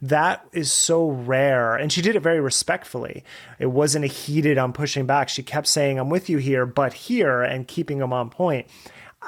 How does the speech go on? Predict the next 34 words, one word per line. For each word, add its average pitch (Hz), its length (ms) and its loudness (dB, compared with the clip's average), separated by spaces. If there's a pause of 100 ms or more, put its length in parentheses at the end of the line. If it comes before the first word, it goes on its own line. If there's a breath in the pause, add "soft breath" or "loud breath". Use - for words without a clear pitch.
(120)
That 170 380 0
sort 175 240 2
of 143 80 2
journalism 131 580 0
is 113 120 -4
so 127 220 0
important. 135 440 -4
Now, 127 340 -6
I 151 80 -2
would, 135 320 -4
I 156 140 -2
know, 165 480 2 (260 loud breath)
I'm 147 80 -2
not 170 160 2
trying 214 200 0
to 185 40 2
romanticize. 156 800 2
I 139 40 0
know 139 180 2
we're 143 80 2
not 143 200 0
going 135 220 0
back 120 300 -2
to - 120 -6
that 180 200 0
place, 202 320 0
but 143 160 0
I 131 80 4
would 131 160 0
like 135 160 2
to 143 140 -6
see 131 260 0
more 120 440 -2 (300 loud breath)
reporters 127 920 0